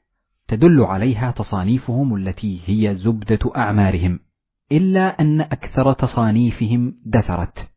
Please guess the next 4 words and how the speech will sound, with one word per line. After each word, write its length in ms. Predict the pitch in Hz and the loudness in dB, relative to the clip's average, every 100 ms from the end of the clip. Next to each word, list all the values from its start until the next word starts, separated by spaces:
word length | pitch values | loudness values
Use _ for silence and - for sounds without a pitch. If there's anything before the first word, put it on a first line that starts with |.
| _ _ _ _ - | _ _ _ _ -6
لأن 360 | 104 - 185 170 | -4 2 2 4
همم 380 | 147 151 147 139 | 2 4 2 0
الطلاب 680 | - 110 107 123 123 123 - 110 | -2 0 4 2 2 -2 -6 -2
ضعفت، 600 | 139 143 - - - | 2 2 0 -6 -8